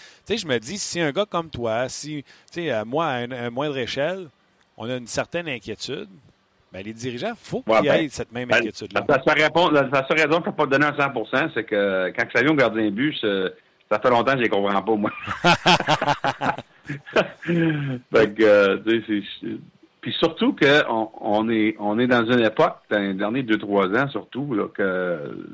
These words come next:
Speaker 2: c'est de plus en plus difficile à prédire les gardiens de but, tu sais.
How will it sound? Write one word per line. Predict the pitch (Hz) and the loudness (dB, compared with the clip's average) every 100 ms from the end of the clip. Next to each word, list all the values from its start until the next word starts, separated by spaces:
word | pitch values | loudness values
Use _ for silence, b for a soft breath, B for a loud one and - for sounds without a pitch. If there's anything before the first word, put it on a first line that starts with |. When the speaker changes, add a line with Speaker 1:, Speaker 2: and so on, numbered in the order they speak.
| - - | -18 -2
Speaker 2:
c'est | 110 | 0
de | |
plus | 104 - 214 196 | 0 0 4 4
en | 143 | 4
plus | 160 160 | 2 -2
difficile | 131 - - 160 | -2 -4 2 4
à | 120 | 4
prédire | - 101 95 135 | 0 -2 0 0
les | 95 | 0
gardiens | 90 87 90 | 0 0 -2
de | 90 | -4
but, | 95 131 - | -6 -8 -4
tu | |
sais. | 139 | -4